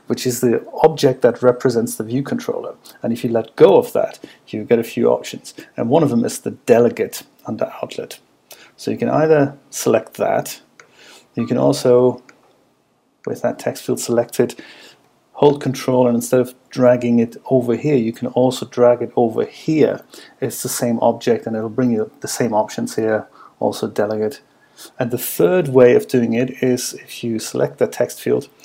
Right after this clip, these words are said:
go over here to your connections inspector, and then you find a delegate property here, this little hole, which is currently unconnected, otherwise it would look like this here.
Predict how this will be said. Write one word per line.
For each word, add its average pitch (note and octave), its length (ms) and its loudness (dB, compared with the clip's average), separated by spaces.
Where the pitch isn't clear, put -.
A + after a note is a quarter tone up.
go A#2 140 0
over A#2+ 200 -2
here A#2+ 140 -4
to A#2+ 160 -8
your A#2 60 -4
connections A#2 680 -4
inspector, A#2 720 -4
and A#2 140 -8
then A2 100 -8
you G2+ 100 -10
find E3 500 -2
a A#2+ 40 0
delegate A#2+ 460 0
property - 480 -2
here, B2 320 -2
this - 200 -8
little A2 180 -4
hole, A#2+ 240 2
which A#2 140 -4
is A#2 100 -4
currently C#3 600 -2
unconnected, C#3+ 720 0
otherwise A2 300 -2
it A2 60 -6
would G#2+ 120 -6
look A2 160 -6
like - 320 -4
this A#2+ 300 -4
here. - 260 -8